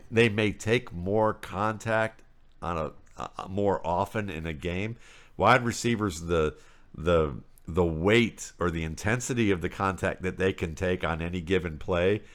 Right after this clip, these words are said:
is far greater on a regular basis than it is with a running back, 'cause kick returns are tough because there's such a long runway that players are coming, but you have people who are set up to block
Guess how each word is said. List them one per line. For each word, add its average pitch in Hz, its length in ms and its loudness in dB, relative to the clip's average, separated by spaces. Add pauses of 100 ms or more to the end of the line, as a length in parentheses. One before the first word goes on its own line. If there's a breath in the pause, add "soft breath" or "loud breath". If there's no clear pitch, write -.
(320 soft breath)
is 85 160 0
far 101 420 6
greater 80 680 0 (240)
on 82 160 -2
a 78 60 -2
regular 76 420 -2
basis 71 540 -4
than 76 160 -6
it 73 100 -8
is 73 160 -4
with 76 100 -6
a 69 40 -6
running 80 280 -6
back, 67 280 -4
'cause 85 180 -4 (400 loud breath)
kick 180 240 8
returns 117 600 4
are 90 320 2
tough 117 420 4 (140)
because 95 380 0 (440 soft breath)
there's 90 320 4
such 117 300 4
a 95 100 6
long 98 480 2
runway 104 560 6
that 90 240 0
players 92 300 2
are - 20 -2
coming, 101 220 -4
but 101 160 0
you 117 80 4
have 95 100 2
people 104 420 2 (200 loud breath)
who 104 120 4
are 92 100 6
set 110 260 6
up 104 160 4
to 87 100 -4
block 80 600 0